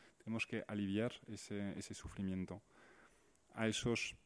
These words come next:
ah, principios se suma el humanitarismo, por supuesto, que es, ah, la humanidad, ah, que es de respetar, el, luchar por la dignidad humana, que sería el, el primer,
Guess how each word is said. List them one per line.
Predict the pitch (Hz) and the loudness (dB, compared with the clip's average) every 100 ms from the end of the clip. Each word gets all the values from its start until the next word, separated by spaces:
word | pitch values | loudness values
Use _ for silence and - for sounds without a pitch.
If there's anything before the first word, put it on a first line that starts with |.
| - - - - 131 | -20 -20 -20 -12 -6
ah, | 107 | -2
principios | - 101 - 123 147 151 - - | 2 2 2 2 4 4 2 0
se | - 107 | -6 -4
suma | - 107 107 107 | -2 2 4 4
el | 98 95 95 98 | 2 0 0 0
humanitarismo, | 101 101 98 101 110 - 117 | 2 2 2 2 2 2 4
por | 107 | 4
supuesto, | - 104 113 - 120 | 2 0 0 0 -4
que | - | -4
es, | 101 - - - | -6 -6 -12 -12
ah, | 104 95 92 92 92 92 90 - - - - | -8 -6 -6 -6 -8 -10 -12 -14 -16 -16 -6
la | 101 95 | 2 4
humanidad, | 98 95 95 113 110 110 - | 4 4 4 4 2 -2 -6
ah, | 98 95 92 92 95 | -4 -2 -2 -2 0
que | 107 | 0
es | 98 - | 0 0
de | 101 98 95 | 2 2 2
respetar, | 90 92 - 92 107 110 - - 104 | 0 -2 -4 2 4 4 0 -14 -12
el, | 95 95 98 101 - - - - - 98 | -10 -8 -8 -10 -14 -16 -18 -20 -12 -8
luchar | 95 - 110 | -4 0 0
por | - 95 | 2 2
la | 92 | 2
dignidad | 98 98 95 | 2 2 2
humana, | 95 95 117 156 175 | 4 4 4 2 -2
que | 104 | -6
sería | - 95 98 | -6 -4 -2
el, | 95 | -2
el | 98 | -6
primer, | 95 101 98 - | -4 0 0 0